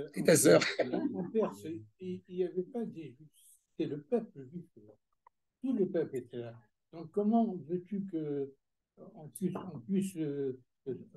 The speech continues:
Speaker 2: reculer, euh, sous l'effet que Mordechai, il a, il a, il a fait en sorte de sauver des Juifs ? Il n'a pas sauvé des vies, il a sauvé le peuple.
Speaker 1: Oui, mais tu peux te tromper encore une fois en, en, en, je répète,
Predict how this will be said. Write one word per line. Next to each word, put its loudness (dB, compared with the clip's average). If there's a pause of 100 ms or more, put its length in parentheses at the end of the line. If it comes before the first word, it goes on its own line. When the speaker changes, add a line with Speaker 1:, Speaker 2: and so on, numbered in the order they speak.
(140)
Speaker 2:
reculer, 10 (480)
euh, -6
sous -4
l'effet 4
que 2
Mordechai, 10
il 8
a, 10
il 4
a, 10
il -6
a -2
fait 12
en 4
sorte 10
de -2
sauver 0
des -4
Juifs ? -10 (400)
Il 6
n'a 12
pas 10
sauvé 8
des 6
vies, 12 (200)
il 6
a 12
sauvé 8
le 6
peuple. 8 (480)
Speaker 1:
Oui, 12
mais 12
tu 8
peux 12
te 10
tromper 12
encore 10
une 2
fois 12 (460)
en, 12
en, 8
en, -4
je 2
répète, 12